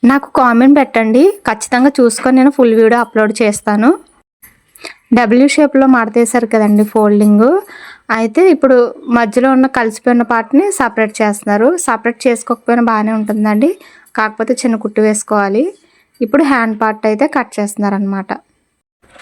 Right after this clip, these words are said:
ఒక క్లాత్ని ఏ విధంగా ఫోల్డ్ చేస్తున్నారో బాగా గమనించండి, అప్పుడు అయితేనే మనం ఎగ్జాక్ట్గా కట్ చేసుకోగలం. కటింగ్ కూడా బాగా వస్తుంది. చిన్న పాపకే కాబట్టి అంత చిన్న ముక్కను కూడా, ఆ, మా అమ్మగారు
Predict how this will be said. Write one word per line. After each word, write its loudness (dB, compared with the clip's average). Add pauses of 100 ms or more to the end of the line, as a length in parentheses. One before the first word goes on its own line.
(440)
ఒక -2
క్లాత్ని 2
ఏ 4
విధంగా 4
ఫోల్డ్ 0
చేస్తున్నారో -2
బాగా -2 (100)
గమనించండి, 0 (400)
అప్పుడు -2
అయితేనే 2
మనం 2
ఎగ్జాక్ట్గా -2
కట్ -6
చేసుకోగలం. -2
కటింగ్ -4
కూడా 0
బాగా -2
వస్తుంది. -2 (1040)
చిన్న 4
పాపకే 0
కాబట్టి 0
అంత 2
చిన్న 0
ముక్కను 2
కూడా, -2 (520)
ఆ, 0
మా 2
అమ్మగారు 2